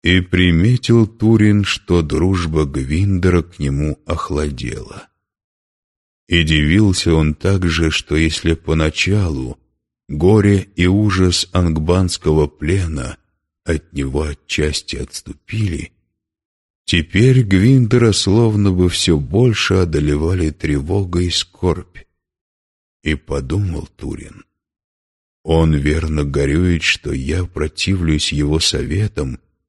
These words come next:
и взял над ним верх. Жаль мне, что так". Ибо Турин любил Гвиндера, провожатого своего и исцелителя,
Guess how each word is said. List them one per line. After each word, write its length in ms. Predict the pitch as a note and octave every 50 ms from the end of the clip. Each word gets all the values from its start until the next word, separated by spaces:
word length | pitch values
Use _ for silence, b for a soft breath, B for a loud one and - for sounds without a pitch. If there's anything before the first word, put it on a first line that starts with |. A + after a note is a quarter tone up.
| _ _ _
и 120 | F2+ F2
взял 420 | D#2 D2+ D2 D2 D#2+ F2+ G2 G#2 G2+
над 280 | F#2+ F2+ E2+ E2 D#2+
ним 320 | D2+ D#2+ F#2+ G#2 G2+ E2+ D2+
верх. 440 | D#2+ G2 A#2 G#2+ F2+ E2+ - - _ _ _ _ _ _ _ _ _ _ _ _ _ _ _ _ _ _ -
Жаль 560 | D#2 D2 D2 D2+ D#2+ D#2+ G#2+ A2 F#2 E2 C#2
мне, 260 | C2+ C#2 C2+ B1+ B1+
что 320 | - - - - - - F2
так". 540 | - - - - - - _ - - _ _ _ _ _ _ _ _ _ _ _ _ _ _ _ _ _ _ _ _ _ _
Ибо 400 | - E2+ F2+ G2+ G2 G2 G2+ G#2
Турин 500 | - - _ G#2+ A#2 A#2+ A2+ A2+ A2 G#2+
любил 600 | G2+ F#2+ G2+ G#2 G2 F#2+ F#2+ A2+ A#2 A2 F#2+ F2 C#2
Гвиндера, 840 | C2+ C#2+ C#2+ C#2+ C#2 C#2 C#2 C#2 C#2 C#2 C#2 C#2+ C2+ C2+ - - _ _ _ _ _ _ _ _ _ _ _ _ _ _
провожатого 960 | - E2+ F2 F2 E2 E2 D#2 D2+ D2+ D#2+ F#2 G2+ G2 F#2 - E2 D#2+ D#2+ E2
своего 640 | D#2+ - - D#2 D2 D2 C#2+ C#2+ D#2 E2+ E2 D#2+ - _
и 180 | - E2 D#2+ D#2
исцелителя, 1000 | D2+ - - - D#2 D2+ D2+ E2 F2+ F2+ - - - - - - - - -